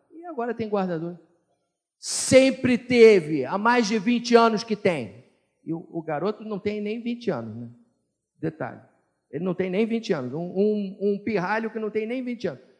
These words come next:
Sempre teve. Há mais de vinte anos que tem. Assim, nesse tom. Eu falei,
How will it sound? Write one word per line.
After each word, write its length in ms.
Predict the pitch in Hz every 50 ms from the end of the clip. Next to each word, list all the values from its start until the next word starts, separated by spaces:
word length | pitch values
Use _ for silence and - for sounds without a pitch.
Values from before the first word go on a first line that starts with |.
| _ _ _ _ _ _ _
Sempre 680 | - - - - 269 277 285 277 277 - 254 262 247
teve. 880 | 254 - 254 240 233 220 190 160 135 131 127 107 101 - - - - _ _ _ _ _ _ _ _ _ _ _ _ _ _ _ _ _ _ _ _ _ _
Há 140 | - 180 180
mais 460 | 185 208 233 240 247 247 240 202 185
de 120 | 233 226 202
vinte 380 | 170 226 226 214 - - 214
anos 260 | 208 220 220 214 196
que 140 | - - 190
tem. 180 | - 160 131 123
Assim, 260 | 156 160 - - 123
nesse 280 | 131 165 180 - - -
tom. 200 | 151 139 - -
Eu 60 | -
falei, 320 | - - 220 208 - -